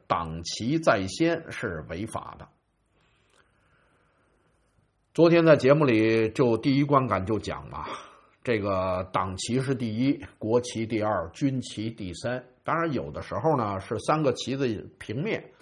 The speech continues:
党旗在中间，国旗在左，军旗在右。一走起来，哎，党旗是第一位的，有几个场合都是这么一个情况，这是违法的。为什么叫违法呢？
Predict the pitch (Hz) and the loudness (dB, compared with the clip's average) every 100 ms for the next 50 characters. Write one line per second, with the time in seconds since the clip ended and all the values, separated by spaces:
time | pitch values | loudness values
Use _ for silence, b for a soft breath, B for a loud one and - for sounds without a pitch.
0 | b b - - 71 - 113 143 127 95 | b b -10 -10 -8 -10 -4 0 0 0
1 | 160 165 170 165 - 107 120 127 120 123 | -2 2 0 0 -8 -4 -4 -4 -6 -2
2 | 92 82 62 62 69 76 76 73 - - | -4 -4 -10 -8 -8 -8 -10 -14 -16 -8
3 | 170 156 - 131 143 107 - - b b | -6 -6 -6 0 0 2 -2 -4 b b
4 | b b - 165 - 135 104 151 - - | b b -2 -2 0 2 4 4 2 0
5 | 76 - - 117 - - - - 82 - | -2 -8 -6 -4 -4 -12 -8 -8 -8 -12
6 | 101 110 131 110 98 139 139 80 69 90 | -10 -6 -6 -6 -4 2 2 0 -6 -8
7 | 127 - 71 - 185 - 62 58 - 76 | -8 -8 -12 -2 -2 -2 -12 -12 -10 -10
8 | 85 87 85 90 - 65 67 - - - | -8 -12 -10 -10 -12 -16 -16 -18 -18 -14
9 | - - b b b b b b 156 98 | -14 -14 b b b b b b 0 0
10 | 110 80 90 98 98 120 - - - - | -4 -8 -10 -8 -6 -6 -8 -12 -16 -18
11 | - _ _ _ _ _ _ _ _ _ | -20 _ _ _ _ _ _ _ _ _
12 | _ _ - 190 147 143 156 120 98 110 | _ _ 4 6 6 4 4 4 2 -2
13 | 127 - 58 64 | -4 -8 -10 -16